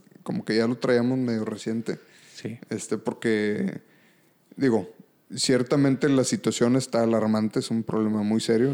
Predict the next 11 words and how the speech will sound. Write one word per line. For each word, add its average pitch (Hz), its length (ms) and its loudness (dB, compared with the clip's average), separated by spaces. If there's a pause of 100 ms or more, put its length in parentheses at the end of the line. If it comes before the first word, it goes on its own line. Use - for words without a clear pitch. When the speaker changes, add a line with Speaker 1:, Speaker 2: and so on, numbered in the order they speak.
(100)
Speaker 1:
y 113 160 -4
creo 110 320 -2
que 107 440 -2 (320)
no 110 360 2
debemos 117 280 4
de 117 80 4
bajar 107 240 -2
la 113 100 0
guardia. 117 300 0
Speaker 2:
No. 131 280 2 (180)
Speaker 1:
Pero 113 440 4